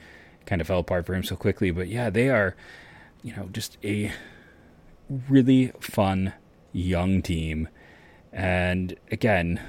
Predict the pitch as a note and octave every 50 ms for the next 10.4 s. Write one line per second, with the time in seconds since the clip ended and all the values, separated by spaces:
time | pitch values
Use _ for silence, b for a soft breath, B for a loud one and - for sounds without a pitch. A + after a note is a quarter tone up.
0 | B B B - F2 E2 E2 E2+ F2+ - - G#2+ G#2+ A2 G#2+ G2 G2 F#2+ F#2 F#2
1 | F#2 - - F#2 F#2 - - F#2+ F#2+ F#2 G2 F#2+ F#2+ F#2+ - - - - B B
2 | B B B B B B B B B B B - - - B B B B B B
3 | B B B B B B B B B B B B B - - - - - - -
4 | - - - - - - - _ - - - C3+ B2+ A#2+ A#2+ A#2+ A#2+ A#2+ A#2 A#2
5 | A2+ - - - - - - - G#2+ - - - - F2 G2 G#2+ - A#2+ G#2+ F2
6 | F#2+ G#2+ G#2 G2+ A2 A2+ B B B B B B B B B B B B B B
7 | _ _ - D3+ A2+ A2+ A2+ - - - A#2+ A#2+ C3 C#3 B2 - G2 - - F2
8 | E2+ E2+ E2 E2 E2+ F2+ E2+ - - - - - G#2+ F#2 E2 D#2+ F#2+ - - -
9 | B2+ A#2 G#2 F#2+ G#2 F#2+ F#2 G2+ G2+ D#2 G2 F#2+ F2 G2 G2 F2+ F2+ F2+ F2 F2
10 | F2 E2 E2+ E2+ F2 F2 - -